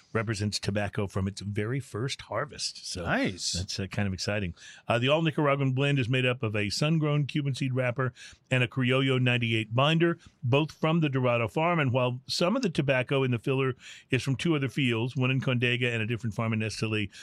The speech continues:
Speaker 1: the rest of the filler blend also incorporates leaf from the Dorado plantation. So not a Dorado Puro, but almost.
Speaker 2: Right.
Speaker 1: And, uh, anyway, all sizes will be box pressed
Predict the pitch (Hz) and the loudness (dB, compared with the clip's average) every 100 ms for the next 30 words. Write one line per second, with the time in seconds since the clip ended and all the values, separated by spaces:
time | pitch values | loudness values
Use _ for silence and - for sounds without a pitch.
0 | - - 120 117 127 123 - 123 110 104 | -20 -2 0 2 2 2 2 0 0 -2
1 | - 107 101 101 101 101 - 101 95 101 | -2 -2 0 0 0 -2 -2 -2 -2 -6
2 | 98 92 - 92 90 - - - _ 104 | -6 -6 -4 -6 -6 -10 -20 -20 _ -2
3 | 98 95 92 92 90 90 90 85 87 87 | -2 -2 -4 -2 -4 -4 -4 -4 -4 -6
4 | - 87 98 110 139 180 160 156 147 143 | -6 -6 -4 -2 -2 -2 -2 0 2 0
5 | 131 - 165 170 135 101 98 101 113 131 | -2 -6 0 2 2 0 -2 -2 -2 -2
6 | 123 117 85 - - - - 95 95 92 | -2 -2 -4 -6 -8 -8 -10 -4 -4 -2
7 | 92 87 85 87 - 139 107 90 - - | -2 -2 -2 -2 -2 -2 -2 -4 -8 2
8 | 151 165 170 160 135 139 127 117 113 139 | 4 4 2 0 0 -2 0 0 0 -2
9 | 151 - - 185 214 - | -2 -8 -4 -2 -2 -6